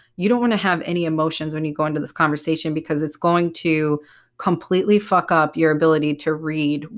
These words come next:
the room. You know what I mean? So pull your emotions back and pretend that you're just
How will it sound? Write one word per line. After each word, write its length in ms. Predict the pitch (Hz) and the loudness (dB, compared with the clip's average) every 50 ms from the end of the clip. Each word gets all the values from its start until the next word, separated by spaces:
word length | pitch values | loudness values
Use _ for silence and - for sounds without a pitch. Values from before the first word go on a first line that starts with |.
| 151 - _ _ | -16 -16 _ _
the 120 | - 165 156 | -2 -2 0
room. 400 | 147 143 147 143 135 139 123 - - _ _ _ _ _ _ _ _ _ | 2 2 0 0 0 -4 -8 -12 -14 _ _ _ _ _ _ _ _ _
You 80 | 170 175 | -2 0
know 60 | 175 | 2
what 120 | 175 175 | 2 2
I 60 | 170 165 | 0 0
mean? 280 | 170 175 175 180 185 | 0 0 0 0 -2
So 360 | 180 - - 190 165 160 143 - _ | -4 -4 -2 0 0 0 -2 -4 _
pull 200 | - - 185 175 | -6 -2 -2 0
your 140 | 175 175 175 | 2 2 0
emotions 500 | 175 170 160 165 160 - - 160 147 147 | 2 2 0 0 0 -2 -6 -6 -8 -8
back 460 | - - 135 143 147 156 185 - _ - - - - _ _ | -8 -6 -4 -2 -2 -2 -4 -6 _ -20 -20 -20 -20 _ _
and 140 | - 175 165 | -4 -4 -2
pretend 480 | - 185 170 165 - - 165 165 170 165 | -2 -4 -4 -4 -4 -2 -2 0 0 0
that 160 | 156 156 - | -2 -2 -2
you're 180 | 156 156 156 151 | -2 -2 -2 0
just 560 | 151 151 147 147 147 - - - - - | 0 0 0 0 -2 -6 -8 -8 -12 -20